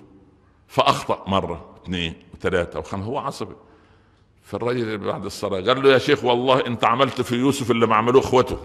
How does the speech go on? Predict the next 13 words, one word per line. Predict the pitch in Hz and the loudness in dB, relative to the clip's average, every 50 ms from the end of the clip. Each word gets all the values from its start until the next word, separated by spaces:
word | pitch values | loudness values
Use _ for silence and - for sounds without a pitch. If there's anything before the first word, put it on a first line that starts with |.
| - - | -8 -2
يا | 80 85 | 4 4
عم | 92 104 101 117 143 175 190 185 | 4 6 6 6 6 8 8 8
عيب | 165 143 151 175 190 190 180 | 8 10 12 12 12 12 10
اللي | 170 147 139 | 10 8 8
عليك، | 127 131 143 156 156 151 | 8 10 8 8 8 6
ليه | 120 131 147 | 4 0 -2
كده؟ | - 143 147 - - - - - - - - - - - | 0 -2 -4 -4 -4 -10 -14 -14 -16 -16 -16 -16 -12 0
ليه | 180 262 302 208 269 285 | 4 4 4 6 6 4
كده | 277 269 | 6 4
قلة | 254 240 233 214 - | 4 4 2 2 2
الأدب | 208 190 185 175 175 151 | 2 0 2 0 0 0
على | 151 143 147 | 0 -2 -2
الراجل؟ | 135 139 143 139 131 131 131 | -4 -2 -4 -4 -2 -4 -4